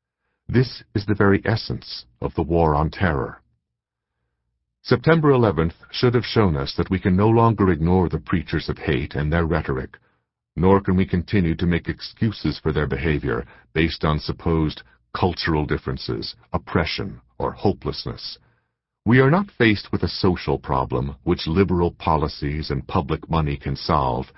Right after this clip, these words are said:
We are facing dedicated murderers. If we are to craft serious and effective policies to combat them, we must begin by recognizing the uncompromising depths of their hatred.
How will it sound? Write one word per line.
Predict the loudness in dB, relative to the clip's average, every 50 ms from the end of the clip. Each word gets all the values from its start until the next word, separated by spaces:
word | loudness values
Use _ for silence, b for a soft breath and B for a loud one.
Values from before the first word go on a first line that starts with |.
| b b b b b b b _
We | -2 0 2 4
are | 2 2
facing | 0 0 -2 -2 -2 -2 -2 -2 -2 -4 -4 -2
dedicated | -2 0 0 0 -2 -2 -2 -2 -2 -2 -2 -2
murderers. | -2 -2 0 0 0 2 0 -2 -2 -4 -6 -6 -10 -12 -14 -18 _ _ _ _ _ _ _ _ _ _ _ _ _ _ _ _
If | -4 -4 -2
we | 0 0 2 2
are | 2 0
to | -2 -4
craft | -8 -4 0 2 2 2 2 0 -4 -12
serious | -8 -2 0 2 2 2 2 0 0 -2 -2 -2
and | -2 -2
effective | -2 -2 -2 0 -2 -2 -2 -4 -8 -8 -6 -2
policies | 0 0 0 0 -2 -4 -4 -4 -4 -4 -4 -6
to | -8 -6
combat | -4 -4 -2 -2 0 2 2 0 0 -2
them, | -4 -6 -6 -8 -12 -16 _ _ _ _ _ _ _ -2
we | 0 2
must | 2 0 0 -2 -4
begin | -6 -6 -4 -2 0 0 0 0 -2 -6 -10 -12 -14 _ _ _ _ -2
by | -2 0
recognizing | 0 2 0 0 0 0 -2 -2 0 0 0 0 -2 0 -2 -2 0
the | 0 -2 -2
uncompromising | -2 -2 -4 -4 -2 0 0 0 2 0 0 2 2 2 2 2 0 0 0 -2 -2 -4
depths | -4 -4 -4 -6 _ _ _ -20 -20 -20 -20 _ _ -10
of | -8 -6 -4
their | -2 -4 -2
hatred. | -2 -2 -4 -4 -4 -6 -8 -8 -8